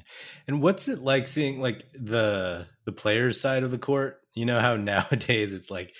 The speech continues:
obviously there's still that big screen and the players' benches, <laughs> they basically just cover the, the corners, right? Like, the whole,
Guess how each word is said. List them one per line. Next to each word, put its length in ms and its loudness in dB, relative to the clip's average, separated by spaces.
obviously 380 -4
there's 180 -2
still 200 -4
that 260 -4
big 260 -8
screen 480 -10
and 160 -4
the 60 -6
players' 640 0
benches, 800 -2
<laughs> 140 -4
they 120 2
basically 560 2
just 260 -6
cover 320 0
the, 200 -6
the 260 -8
corners, 680 -2
right? 260 -4
Like, 180 -6
the 80 -6
whole, 560 -2